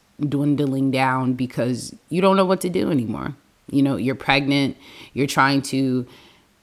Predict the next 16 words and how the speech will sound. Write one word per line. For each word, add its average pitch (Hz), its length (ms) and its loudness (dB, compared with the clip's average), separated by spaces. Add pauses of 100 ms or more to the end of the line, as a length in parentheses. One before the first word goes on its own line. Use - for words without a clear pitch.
(140)
not 147 440 6
stray 147 260 0
away 139 280 2
from 139 180 -4
his 127 140 -4
family, 135 400 0
you're 123 180 -4
trying 135 240 -2
to 123 80 -2
keep 131 260 -2
yourself 139 480 -2
together, 123 440 -4
keep 123 240 -6
the - 200 -10
image 151 340 2
together, 123 640 -4